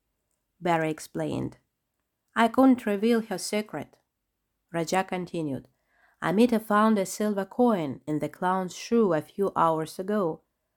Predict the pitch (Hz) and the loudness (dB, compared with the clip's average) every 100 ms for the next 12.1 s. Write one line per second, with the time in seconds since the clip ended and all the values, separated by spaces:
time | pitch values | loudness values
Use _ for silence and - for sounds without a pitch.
0 | _ _ _ - 170 165 170 - 226 277 | _ _ _ -4 -2 0 -2 0 2 4
1 | 294 - 180 165 151 151 156 151 147 156 | 4 0 -6 -4 -4 -6 -4 -6 -6 -6
2 | 143 135 151 - _ _ - 165 185 262 | -6 -6 -12 -18 _ _ -4 -2 2 4
3 | 262 185 190 220 226 254 320 - _ _ | 4 4 -2 -2 2 2 2 -4 _ _
4 | _ _ _ _ _ _ - 202 233 220 | _ _ _ _ _ _ -4 2 4 4
5 | 220 240 240 247 277 233 180 - 208 247 | 4 6 6 6 4 4 0 -4 0 2
6 | 226 185 175 226 170 - - 277 202 147 | 2 -2 0 0 0 -2 -2 2 2 -2
7 | - _ _ _ _ - 170 202 285 - | -10 _ _ _ _ 0 6 6 4 2
8 | 277 254 208 165 175 240 - _ _ _ | 6 6 4 0 0 -2 -4 _ _ _
9 | _ _ 190 185 180 180 180 170 165 - | _ _ -2 0 0 -2 0 0 -2 -2
10 | 175 170 165 156 156 _ _ _ _ - | 0 2 0 -2 -2 _ _ _ _ -10
11 | 143 147 208 262 269 254 277 220 143 - | -2 2 4 2 2 2 4 4 0 -6
12 | - | -16